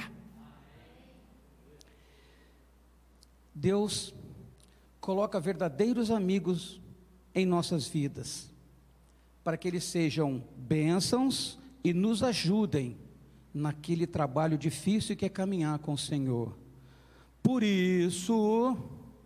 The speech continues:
algumas vezes a gente chama alguns de vocês, conversa, puxa uma orelha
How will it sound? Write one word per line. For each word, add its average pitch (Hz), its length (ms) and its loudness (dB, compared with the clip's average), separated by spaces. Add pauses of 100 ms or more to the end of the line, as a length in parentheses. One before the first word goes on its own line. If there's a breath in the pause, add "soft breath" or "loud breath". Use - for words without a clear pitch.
(600 loud breath)
algumas 180 500 2
vezes 202 460 0
a 220 60 2
gente 214 360 0
chama 226 640 2 (220)
alguns 220 400 2
de 202 80 -4
vocês, 175 640 0
conversa, 143 800 -4 (520 soft breath)
puxa 170 380 2
uma 160 140 0
orelha 147 760 -2